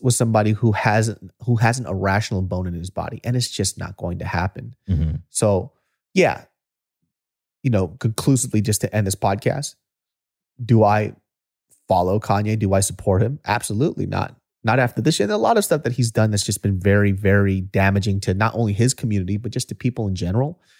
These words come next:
Speaker 2: Yeah.
Speaker 1: And because he won't take responsibility for it, you know, I, I, I loved his music. His music did a lot of shit for me, man. Like, I loved his music.
Speaker 2: Mm-hmm.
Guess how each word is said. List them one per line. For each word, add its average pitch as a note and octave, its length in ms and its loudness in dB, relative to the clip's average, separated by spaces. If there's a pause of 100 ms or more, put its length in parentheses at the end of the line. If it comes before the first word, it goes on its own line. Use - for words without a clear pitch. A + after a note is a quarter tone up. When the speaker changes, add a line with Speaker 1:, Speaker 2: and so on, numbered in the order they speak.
(100)
Speaker 2:
Yeah. E2+ 200 -12
Speaker 1:
And G2+ 80 -10
because G#2 240 2
he B2 100 4
won't A2+ 160 2
take - 140 0
responsibility G#2 640 0
for D3+ 260 2
it, D#3+ 80 -2 (600)
you D#3 80 -2
know, C#3 160 4
I, - 140 -2
I, - 220 0 (100)
I C#3+ 40 2
loved C#3+ 280 4
his B2 160 2
music. C3+ 400 2
His C3 180 4
music D3 240 2
did B2 140 2
a G2 40 2
lot G#2 300 2
of B2 80 2
shit B2+ 180 0
for - 120 -4
me, G2 120 -2
man. F#2 320 0
Like, G2 180 -4
I G#2+ 120 2
loved G#2+ 720 0
his G2 480 2
music. G2+ 380 -2
Speaker 2:
Mm-hmm. D2+ 280 0